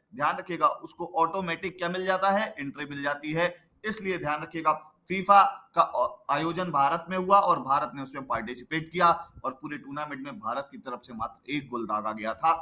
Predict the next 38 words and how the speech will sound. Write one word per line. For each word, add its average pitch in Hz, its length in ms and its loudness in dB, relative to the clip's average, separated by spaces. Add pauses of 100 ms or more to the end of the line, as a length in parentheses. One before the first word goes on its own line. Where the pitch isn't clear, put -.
(320)
अब - 360 8 (120)
वुमेन्स 190 400 2
का 202 120 8
वर्ल्ड 175 240 4
कप 165 180 -2
under 147 200 -6
सेवनटीन 139 480 -8
का 139 120 -2
भारत 117 380 -2
में 117 160 -8
होना 151 240 2
है, 190 180 4 (920)
इसलिए 208 460 0 (420)
हमारी 170 340 4 (100)
पहली 202 340 0
बार 196 280 4
इंडियन 180 340 -4
वुमेन 160 320 -4
फुटबॉल 143 380 0 (100)
टीम 180 180 0 (140)
under 147 220 -2
सेवनटीन 156 560 -4
की 214 200 -2 (280)
फीफा 170 280 0
के 180 140 -4
किसी 151 260 -8
टूर्नामेंट 127 500 -4
में 143 100 -8
पार्टिसिपेट 123 800 -2
करेगी 185 400 0 (220)
और 147 140 4
वो 139 260 -2
वर्ल्ड 120 220 -2
कप - 180 4
होगा, 165 580 8
जो 147 100 -4
हमारे 135 380 0
लिए 139 240 -4